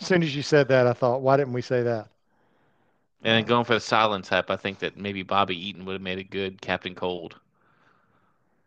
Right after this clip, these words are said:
Speaker 1: He would have. You know,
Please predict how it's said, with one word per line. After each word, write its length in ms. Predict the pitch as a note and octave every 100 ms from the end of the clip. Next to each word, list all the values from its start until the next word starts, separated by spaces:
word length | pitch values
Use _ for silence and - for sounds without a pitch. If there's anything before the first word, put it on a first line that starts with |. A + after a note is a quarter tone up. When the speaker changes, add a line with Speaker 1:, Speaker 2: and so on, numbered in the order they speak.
| _ _ _ _ _ - A3 _ _ B3 _ _ _ _ _ _
Speaker 1:
He 100 | -
would 200 | D3 D#3+
have. 120 | C#3+ G#2+ -
You 120 | E3
know, 260 | F3 D#3+